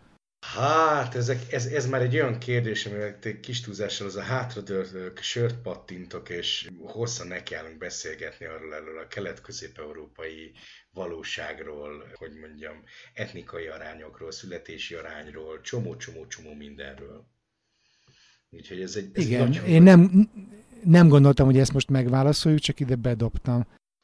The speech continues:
Speaker 1: Nem, teljesen jogos felvetés. Picit így lezárás felé, tehát így most a beszélgetésünk vége felé kanyarodván. Amikor hazajössz, hazamész Magyarországra, mert ha jól értem, akkor te még hazamész Magyarországra.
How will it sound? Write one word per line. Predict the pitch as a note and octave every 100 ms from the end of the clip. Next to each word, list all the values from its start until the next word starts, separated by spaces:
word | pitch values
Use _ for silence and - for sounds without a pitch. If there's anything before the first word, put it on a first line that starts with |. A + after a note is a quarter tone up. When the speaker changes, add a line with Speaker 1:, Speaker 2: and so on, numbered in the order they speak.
| _
Speaker 1:
Nem, | D#3 D#3
teljesen | E3+ B2 B2
jogos | A#2+ A2 -
felvetés. | F#2 D#2 D2 D#2+ - - _ _
Picit | G3 F#3+ A#2+
így | A2
lezárás | A#2+ B2 G#2+ F2 E2 -
felé, | - E2 E2 D#2
tehát | F#2 E2
így | F2+ F2
most | -
a | G2
beszélgetésünk | A#2+ A#2+ F#2 E2 - - E2+ D#2
vége | F#2 E2+ D2+
felé | - D#2+ D#2
kanyarodván. | - E2 D2+ D2 D2 D2+ D2+ D2+ _ - - - _ _
Amikor | C#3 A3+ - A2+ G2+
hazajössz, | C3 A#2 F#2 F2 -
hazamész | A#2+ C3 F#2+ D#2+ -
Magyarországra, | F2 D#2+ D2 D2+ - E2+ F2+
mert | F#2
ha | F#2+
jól | G#2 E2
értem, | D#2 D#2+ A2+
akkor | A2 A#2
te | -
még | F#2 -
hazamész | F2 D#2 C#2+ D2 -
Magyarországra. | C#2+ C2+ - - - - - - C2 -